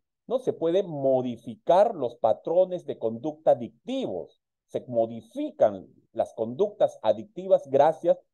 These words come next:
a los rituales. Herramientas grupales terapéuticas. Ahí está, ¿verdad?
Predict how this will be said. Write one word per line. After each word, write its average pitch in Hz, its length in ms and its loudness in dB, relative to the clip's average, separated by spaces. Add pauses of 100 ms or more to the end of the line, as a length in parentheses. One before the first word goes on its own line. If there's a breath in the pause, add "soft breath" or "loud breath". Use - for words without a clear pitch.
a 113 80 2
los 107 160 0
rituales. 104 480 -4 (320)
Herramientas 220 580 6
grupales 196 480 0
terapéuticas. 110 560 -4 (580)
Ahí 87 220 -10
está, 240 400 0 (640)
¿verdad? 135 420 0